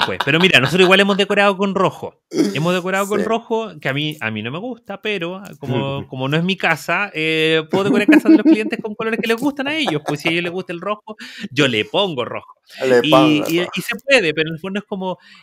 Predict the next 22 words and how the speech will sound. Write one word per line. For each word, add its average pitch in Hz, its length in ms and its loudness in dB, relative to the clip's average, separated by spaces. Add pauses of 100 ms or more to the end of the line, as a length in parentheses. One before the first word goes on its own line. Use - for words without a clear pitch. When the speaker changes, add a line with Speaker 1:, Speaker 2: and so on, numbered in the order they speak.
Speaker 1:
eh, 139 140 -4
primero, 196 320 0
el 160 180 -4
rojo 185 220 -4
en 175 60 -10
general 165 220 -8
es 190 40 -6
un 175 40 -12
color 180 220 -8
que, 180 220 -10
que 160 220 -6
igual 156 240 -6
es 165 100 -12
bien 165 160 -8
potente, 135 460 -12
entonces - 360 -20
como 113 160 -12
que 107 120 -10
tiende 147 340 -8
a 120 220 -12
llenar 120 400 -10 (100)
todo. 165 320 -4